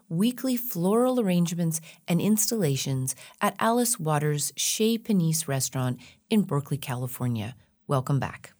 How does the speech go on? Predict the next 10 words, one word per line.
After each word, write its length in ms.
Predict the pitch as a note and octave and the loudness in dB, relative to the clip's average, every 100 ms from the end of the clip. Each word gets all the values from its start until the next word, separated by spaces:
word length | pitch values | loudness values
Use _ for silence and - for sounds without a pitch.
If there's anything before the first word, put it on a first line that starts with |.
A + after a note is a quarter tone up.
| _ _ _ _ _ _ | _ _ _ _ _ _
In 140 | G#3+ G3+ | 4 4
your 200 | G3 G3 | 4 0
own 360 | G3+ G3 G#3 F3 | -4 -2 0 -2
work, 340 | C#3+ - - - | -6 -10 -12 -4
as 180 | F#3+ | -4
you 140 | F#3 F3+ | -2 -4
look 360 | F3 F#3+ G3+ | -4 -6 -6
back 320 | - F3+ E3+ - | -8 -8 -8 -4
now 540 | D#3+ D#3 D3+ C3+ B2+ - | -4 -2 -6 -10 -12 -10
and, 300 | F3+ E3 | -6 -4